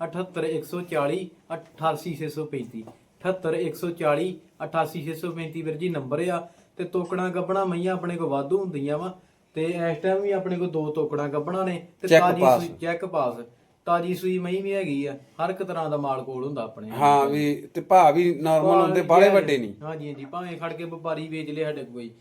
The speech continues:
Speaker 2: ਠੀਕ ਆ।
Speaker 1: ਇੰਨਾ ਮੁੱਲ ਜਾਇਜ਼ ਹੋਊਗਾ ਆਪਣਾ।
Speaker 2: ਓਕੇ।
Speaker 1: ਬਾਕੀ ਵੀਡੀਓ ਸਾਰੀ ਵੇਖਿਓ, ਫਿਰ ਐਂਡ ਤੱਕ ਭਾਜੀ ਪਤਾ ਲੱਗਣਾ।
Speaker 2: ਬਾਕੀ ਲਾਈਕ ਲੁਇਕ, ਸ਼ੇਅਰ ਸ਼ੂਰ ਕਰ ਦਿਓ ਦੱਬ।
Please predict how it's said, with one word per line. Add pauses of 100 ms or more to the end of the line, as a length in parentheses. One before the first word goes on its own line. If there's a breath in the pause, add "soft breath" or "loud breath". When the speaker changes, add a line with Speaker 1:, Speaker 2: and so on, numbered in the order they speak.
Speaker 2:
ਠੀਕ
ਆ।
Speaker 1:
ਇੰਨਾ
ਮੁੱਲ
ਜਾਇਜ਼
ਹੋਊਗਾ
ਆਪਣਾ। (200)
Speaker 2:
ਓਕੇ।
Speaker 1:
ਬਾਕੀ
ਵੀਡੀਓ
ਸਾਰੀ
ਵੇਖਿਓ, (340 soft breath)
ਫਿਰ
ਐਂਡ
ਤੱਕ
ਭਾਜੀ
ਪਤਾ
ਲੱਗਣਾ।
Speaker 2:
ਬਾਕੀ
ਲਾਈਕ
ਲੁਇਕ,
ਸ਼ੇਅਰ
ਸ਼ੂਰ
ਕਰ
ਦਿਓ
ਦੱਬ।